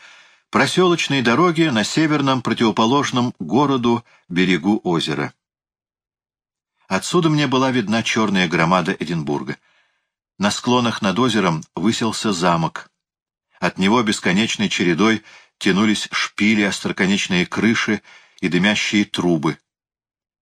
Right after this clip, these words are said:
И от этого зрелища у меня защемило сердце.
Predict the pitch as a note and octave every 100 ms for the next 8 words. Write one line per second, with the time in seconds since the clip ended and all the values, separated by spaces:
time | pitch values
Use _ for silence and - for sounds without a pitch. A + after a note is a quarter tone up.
0 | _ - - B2 A#2+ A#2 F#2+ G#2 C3+ B2
1 | - B2 A#2+ G2+ F2+ F#2+ A2 G2 - -
2 | F#2 F#2+ F#2 - E2+ D#2 -